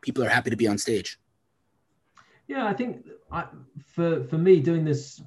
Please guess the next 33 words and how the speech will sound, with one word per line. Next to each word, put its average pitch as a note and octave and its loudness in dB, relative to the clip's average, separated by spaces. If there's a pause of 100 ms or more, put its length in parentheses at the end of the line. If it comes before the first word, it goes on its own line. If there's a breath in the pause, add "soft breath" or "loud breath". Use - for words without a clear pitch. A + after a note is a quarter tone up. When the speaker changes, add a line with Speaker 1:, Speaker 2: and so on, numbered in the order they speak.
Speaker 2:
podcast, C3+ -2
having C3 0
this, B2+ -4
uh, G#2+ -10 (160)
this B2+ -6
as A#2 -6
a, A#2 -6
a A#2+ -10
forum, A#2 -6 (540)
m-, D3 0
the D3 2
majority E3 0
of C3 -2
people B2 -2
that A2+ -6
I've A2 -10
asked, A2 -10
I C3+ 0
wouldn't D3+ 2
say C#3+ -2
nine C3+ 0
out B2 0
of B2+ -4
ten, E3 0
but - -6
the B2+ -6
majority D3+ 2
of C#3 -6
people C3 -4
that A2+ -10
I've A2+ -8
asked - -6
have, B2 -4